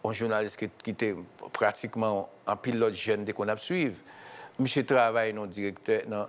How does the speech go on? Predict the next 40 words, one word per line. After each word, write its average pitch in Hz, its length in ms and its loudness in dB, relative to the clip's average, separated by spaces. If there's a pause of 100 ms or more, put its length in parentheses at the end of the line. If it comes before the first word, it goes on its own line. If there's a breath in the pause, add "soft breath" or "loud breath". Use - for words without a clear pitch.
dans, 104 260 -2
dans 104 200 -2
plusieurs 104 360 -2
médias 104 340 0
dans 104 100 0
la 107 40 -4
capitale 139 460 2
là. 160 260 2 (420 loud breath)
Mais 117 120 -2
surtout 233 320 2
les 214 160 2
monsieur 170 300 -6
qui 135 100 2
a - 20 2
parlé, 123 760 2 (480 loud breath)
eh 110 120 2
bien, 117 340 4
un 117 140 2
directeur 113 500 0
aux 104 60 -2
médias 101 400 2
dans 101 100 0
Port-au-Prince 123 960 -2
qui 113 100 -4
demandait 110 680 2
pour 107 100 -2
la 98 120 2
non-retraite, 113 880 2 (320 loud breath)
pas 120 140 6
vrai, 127 320 4
de 110 140 -4
retraite 117 500 2
là, 113 160 4
là, 107 140 2
là, 110 140 4
comme 110 160 -4
ancien 107 280 -4
sénateur. 139 680 2 (520 loud breath)
Et 139 120 4
puis, 165 340 0